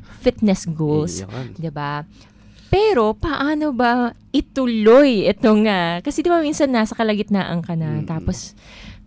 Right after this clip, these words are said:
Speaker 1: "Parang wait lang, hindi na ako
Speaker 2: <laughs>
Speaker 1: naglo-lose ng
Speaker 2: Mm-mm.
Speaker 1: weight." Parang, hmm, ah, ah, hindi ko na kaya kasi sobrang lagi akong gutom, kain din ako ng
Speaker 2: Oo.
Speaker 1: kain. Paano ba, Coach? How do you deal with that?
Speaker 2: Ayan.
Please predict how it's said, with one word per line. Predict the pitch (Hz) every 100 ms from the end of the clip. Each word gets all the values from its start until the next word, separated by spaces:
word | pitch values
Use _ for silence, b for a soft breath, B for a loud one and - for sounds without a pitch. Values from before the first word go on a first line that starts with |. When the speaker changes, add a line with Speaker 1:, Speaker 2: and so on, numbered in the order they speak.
| -
Speaker 1:
"Parang | 196 196 196
wait | 185 -
lang, | 165 156 196 220 208 B
hindi | 262 269
na | 269 269 262
ako | 262
Speaker 2:
<laughs> | 254
Speaker 1:
naglo-lose | 220 240 220 226 247 247 240
ng | 240 233 185
Speaker 2:
Mm-mm. |
Speaker 1:
weight." | 196 262 320 339 - B -
Parang, | 226 247 226 B -
hmm, | 220 220 220 214 208 208 202 196 196 196 185 - - -
ah, | -
ah, | -
hindi | 214 202 247 226 190 220
ko | 269
na | 233
kaya | 240 240 220
kasi | 226 -
sobrang | 247 208 226 233 220
lagi | 208 208
akong | 233 226 214
gutom, | - 320
kain | 254 196 214
din | 214
ako | 226 240
ng | 220
Speaker 2:
Oo. | 220
Speaker 1:
kain. | 180 165 226 339 320 220 - B B
Paano | - 277 285
ba, | 254 254
Coach? | 196 240
How | 220
do | 226
you | 240
deal | 196 202 175
with | 170
that? | 151 139 104
Speaker 2:
Ayan. | 104 - -